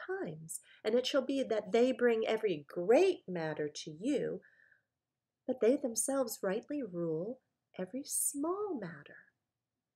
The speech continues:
So make it lighter for yourselves, for they shall bear with you. If you do this word, and Elohim shall command you, then you shall be able to stand, and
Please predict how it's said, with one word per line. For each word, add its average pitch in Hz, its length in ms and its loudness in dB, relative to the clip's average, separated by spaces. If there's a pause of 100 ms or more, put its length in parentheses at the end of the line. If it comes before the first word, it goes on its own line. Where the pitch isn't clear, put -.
(380)
So - 180 2
make 381 200 2
it 440 140 2
lighter 220 460 0
for - 160 -8
yourselves, 160 800 -6
for 240 120 2
they 254 160 0
shall 349 240 -4
bear 156 340 -8
with - 220 -16
you. 220 220 -6 (880)
If 220 160 2
you 277 80 -2
do 294 160 2
this 302 340 -2
word, 196 360 -2 (360)
and 208 180 -2
Elohim 247 380 2
shall 269 200 -4
command 214 520 -6
you, 175 260 -6 (420)
then 190 320 0
you 247 80 -2
shall 330 180 -4
be 247 180 2
able 170 360 0 (100)
to 170 100 -8
stand, 170 680 -2 (580)
and 170 140 -10